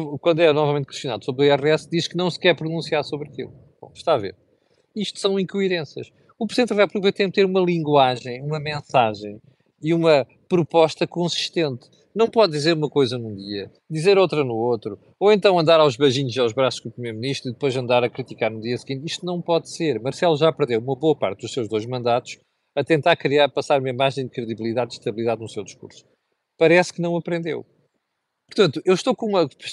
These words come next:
alguma expectativa, olhar para as próximas semanas a ver qual é que vai ser a orientação do discurso do Presidente da República, porque isto não augura nada de bom.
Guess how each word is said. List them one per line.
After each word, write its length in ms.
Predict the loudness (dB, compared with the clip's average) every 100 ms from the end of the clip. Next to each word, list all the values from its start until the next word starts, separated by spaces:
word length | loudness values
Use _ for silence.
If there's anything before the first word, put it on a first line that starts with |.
| -6 0
alguma 220 | 2 0
expectativa, 880 | -4 -8 _ _ -4 -2 -4 -6 -2
olhar 200 | 2 2
para 100 | 2
as 80 | -4
próximas 380 | -6 -10 -10 -10
semanas 340 | -8 -6 -4
a 80 | -2
ver 240 | 0 -2
qual 240 | -2 0 0
é 40 |
que 100 | 0
vai 120 | 0
ser 140 | 0 2
a 80 | 0
orientação 440 | -2 -6 -8 -10
do 40 |
discurso 320 | -10 -10 -10 -10
do 40 |
Presidente 200 | -10 -8
da 140 | -8
República, 400 | -8 -10 -12 -14
porque 220 | -16 -6 -4
isto 280 | -4 -8 _ _ _ -8
não 100 | -4
augura 300 | -2 -4 -6
nada 260 | -6 -8
de 60 | -8
bom. 160 | -14